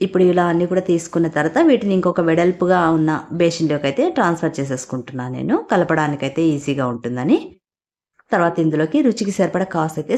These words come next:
సాల్ట్ యాడ్ చేసేసుకుందాం. ఈ సాల్ట్ వేసిన తర్వాత ఒకసారి అన్ని మీదకి కిందకి కలిపేసుకుందాము, బొరుగులన్నిటికీ కూడా ఉప్పు పట్టేలాగా. ఇలా మొత్తం అంతా కూడా సాల్ట్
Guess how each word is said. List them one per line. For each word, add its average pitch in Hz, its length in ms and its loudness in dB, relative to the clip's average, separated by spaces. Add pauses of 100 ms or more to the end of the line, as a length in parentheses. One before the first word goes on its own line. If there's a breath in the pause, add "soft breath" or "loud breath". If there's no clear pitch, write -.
సాల్ట్ 170 360 0
యాడ్ 139 180 -4
చేసేసుకుందాం. 143 600 -4 (2250)
ఈ 240 100 2
సాల్ట్ 185 260 2
వేసిన 156 300 -8
తర్వాత 165 280 0
ఒకసారి 202 320 0
అన్ని 180 200 0
మీదకి 165 380 2
కిందకి 160 400 -2
కలిపేసుకుందాము, 151 800 -2 (160)
బొరుగులన్నిటికీ 175 720 -4
కూడా 202 160 -8 (240)
ఉప్పు - 240 -20
పట్టేలాగా. 151 600 -4 (2750)
ఇలా 220 120 2 (100)
మొత్తం - 260 -12
అంతా 143 260 -10
కూడా 240 140 0 (680 loud breath)
సాల్ట్ 170 360 2